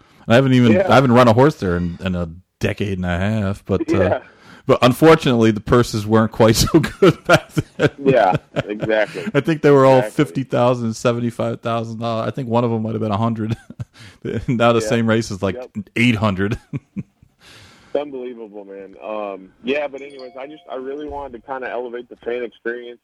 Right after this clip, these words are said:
Speaker 2: and, and, you know, and it, and so as the purse money grew, the field sizes grew, the excitement grew, and, and we started getting more and more people, and, you know, it was, uh, it was a bigger, you know, we had to start improving things like the video signal, the track,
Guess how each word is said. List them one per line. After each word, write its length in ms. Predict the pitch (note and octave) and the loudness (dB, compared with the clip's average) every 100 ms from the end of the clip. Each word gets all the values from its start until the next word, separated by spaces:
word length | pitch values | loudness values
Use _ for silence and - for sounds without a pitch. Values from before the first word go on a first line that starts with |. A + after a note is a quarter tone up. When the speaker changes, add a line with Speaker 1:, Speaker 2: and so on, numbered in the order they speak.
| G#2+ | -8
Speaker 2:
and, 280 | G2+ F#2+ F#2 _ | -8 -12 _ _
and, 200 | G2+ G2+ | -14 -12
you 120 | G#2+ A#2 | -12 -10
know, 260 | G#2+ A2 | -8 -8
and 80 | G#2 | -10
it, 160 | G2+ - | -14 -18
and 180 | F#2 G2 - | -20 -16 -8
so 280 | G#2+ G2 - _ - - | -6 -8 -14 _ -20 -10
as 160 | A#2 B2 | -8 -8
the 80 | A2+ | -10
purse 300 | - C#3 C#3+ - | -6 -4 -4 -10
money 240 | B2+ C3 | -10 -10
grew, 300 | A#2 B2+ B2 | -12 -12 -12
the 140 | A#2 - | -14 -12
field 260 | C3+ C3+ B2 | -10 -10 -10
sizes 380 | C3 B2 A2+ G#2 | -10 -10 -14 -16
grew, 320 | A#2+ B2 B2 | -14 -12 -12
the 140 | A2+ G#2+ | -14 -18
excitement 640 | G2+ C3+ C3+ C3 C3 G#2+ | -14 -8 -8 -10 -18 -16
grew, 460 | A#2+ A#2+ A#2 A2+ A2 | -12 -10 -10 -10 -12
and, 180 | G2 F#2+ | -16 _
and 100 | G2+ | -16
we 80 | G#2 - | -16 -12
started 260 | B2 A#2+ | -10 -10
getting 240 | B2 G2 A2 | -12 -16 -12
more 200 | A#2 A#2+ | -10 -10
and 100 | A2+ | -12
more 160 | A#2 | -14
people, 580 | G#2+ A#2+ A#2 - A#2+ A#2 G#2 | -14 -16 -16 -14 -14 -14 -18
and, 80 | F#2+ F#2+ _ G2+ | -20 _ _ -12
you 100 | G#2+ | -10
know, 240 | G#2+ G#2 | -8 -10
it 60 | D2+ - | -14 -16
was, 80 | G2 | -12
uh, 300 | F#2+ F#2 F2 _ _ _ - | -12 -12 -16 _ _ _ -20
it 60 | |
was 120 | G2+ | -18
a 60 | F#2+ | -16
bigger, 380 | F#2 A#2 A#2+ G#2+ _ _ _ _ | -14 -14 -12 -16 _ _ _ _
you 140 | G#2+ G#2+ | -16 -12
know, 80 | |
we 100 | A2 | -10
had 100 | B2+ | -10
to 60 | A#2+ | -12
start 200 | C3+ B2 | -14 -16
improving 440 | G#2 C3 B2+ A#2+ A2+ | -12 -10 -10 -12 -14
things 280 | A#2+ A#2+ | -16 -16
like 140 | A2+ G2+ | -20 -18
the 80 | G#2 | -18
video 320 | A#2+ A#2+ A2+ - | -18 -18 -18 -18
signal, 460 | A#2 A2 A2+ A2+ A2 | -20 -20 -18 -18 -18
the 140 | G#2 | -18
track, 400 | - B2+ A#2+ A2+ | -12 -6 -4 -6